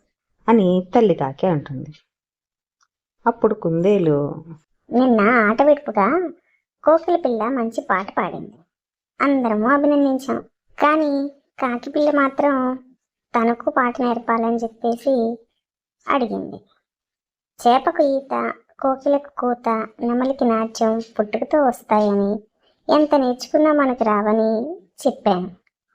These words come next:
Speaker 2: అయినా సరే వినలేదు, మొండిగా అల్లరి చేసింది.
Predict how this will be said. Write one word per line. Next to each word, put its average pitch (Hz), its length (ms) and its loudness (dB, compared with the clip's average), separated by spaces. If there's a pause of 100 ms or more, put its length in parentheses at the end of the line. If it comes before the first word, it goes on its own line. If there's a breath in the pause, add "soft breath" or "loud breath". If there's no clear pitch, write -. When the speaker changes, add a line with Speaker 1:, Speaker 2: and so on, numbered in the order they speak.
(140)
Speaker 2:
అయినా 226 280 2
సరే 208 320 4
వినలేదు, 269 600 2 (180)
మొండిగా 226 460 2
అల్లరి 226 460 2
చేసింది. 190 360 -4